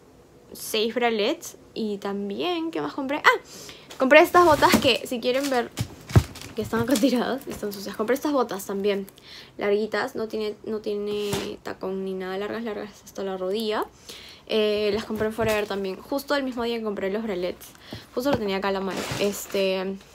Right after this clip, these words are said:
y nada, eso fue todo, todo lo que he comprado hasta ahora.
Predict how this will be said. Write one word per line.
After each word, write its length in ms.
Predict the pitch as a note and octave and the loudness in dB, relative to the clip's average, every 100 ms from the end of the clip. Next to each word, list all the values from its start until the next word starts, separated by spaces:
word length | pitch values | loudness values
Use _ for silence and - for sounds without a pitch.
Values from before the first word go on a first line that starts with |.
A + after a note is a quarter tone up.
| - | -14
y 140 | - D4+ | -4 2
nada, 360 | D#4 C#4+ B3+ - | 4 4 2 0
eso 220 | C#4 C#4+ | 2 2
fue 160 | C#4 C#4 - - | 2 -6 -10 -2
todo, 540 | C#4+ C4 B3 A#3+ B3+ B3+ | 2 4 4 0 0 -2
todo 280 | A#3 - - | -2 -2 -2
lo 220 | - - | -4 -10
que 320 | - A#1 - A3 - - | -10 -10 -10 -12 -20 -12
he 140 | G#3+ | -10
comprado 320 | G#3 G3+ G3+ G3 | -8 -8 -8 -8
hasta 240 | - - | -10 -10
ahora. 260 | - C4+ | -6 -4